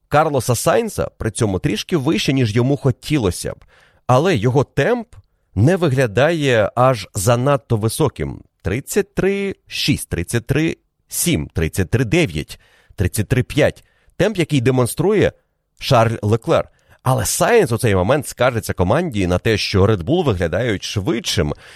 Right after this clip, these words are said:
і Ферстапен його пресингує, і зрештою Сайнс помиляється, і Ферстапен виходить вперед. І далі темп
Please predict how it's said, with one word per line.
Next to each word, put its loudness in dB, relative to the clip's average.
і 2
Ферстапен 0
його 2
пресингує, 2
і -2
зрештою -2
Сайнс 0
помиляється, 0
і 2
Ферстапен 0
виходить -6
вперед. 0
І 2
далі 2
темп -2